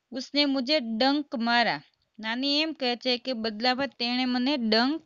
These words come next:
માર્યો અને ડંક મારે છે વીછી. માં બોલી, માં કહે છે, બિચ્છુ અપની ગંદી આદત કા ગુલામ હે.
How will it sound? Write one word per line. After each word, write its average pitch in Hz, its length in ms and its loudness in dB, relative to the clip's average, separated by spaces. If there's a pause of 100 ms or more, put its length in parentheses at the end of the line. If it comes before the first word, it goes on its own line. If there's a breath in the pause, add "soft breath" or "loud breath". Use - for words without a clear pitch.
(420)
માર્યો 214 440 4
અને 208 140 2
ડંક 233 520 2
મારે 185 340 2
છે - 160 0 (140)
વીછી. 180 400 -2 (720 loud breath)
માં 233 360 8
બોલી, 226 440 6
માં 220 280 4 (200)
કહે 202 300 2
છે, 185 180 -6 (600)
બિચ્છુ 269 440 -2
અપની 277 300 4
ગંદી 262 460 4
આદત 247 360 6
કા 277 180 4
ગુલામ 220 540 2
હે. 180 120 -2